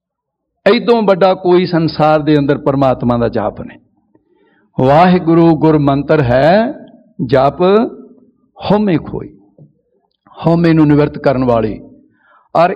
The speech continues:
ਇਸ ਨੂੰ, ਅਹ, ਜਪਣ ਦਾ ਜਿਹੜਾ ਅਹਿਸਾਸ ਜੀ, ਤੇ ਕੁਝ ਲੋਕ ਇੱਥੇ ਆ ਕੇ ਬੜਾ ਟਪਲਾ ਖਾਂਦੇ ਆ,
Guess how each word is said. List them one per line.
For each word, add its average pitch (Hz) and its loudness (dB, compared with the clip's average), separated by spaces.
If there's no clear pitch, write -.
ਇਸ 180 0
ਨੂੰ, 175 -2
ਅਹ, 147 2
ਜਪਣ 165 -2
ਦਾ 202 2
ਜਿਹੜਾ 190 0
ਅਹਿਸਾਸ 165 0
ਜੀ, 170 -4
ਤੇ 151 2
ਕੁਝ 185 -2
ਲੋਕ 160 0
ਇੱਥੇ 180 2
ਆ 175 2
ਕੇ 190 -6
ਬੜਾ 175 0
ਟਪਲਾ 147 0
ਖਾਂਦੇ 110 -4
ਆ, - -12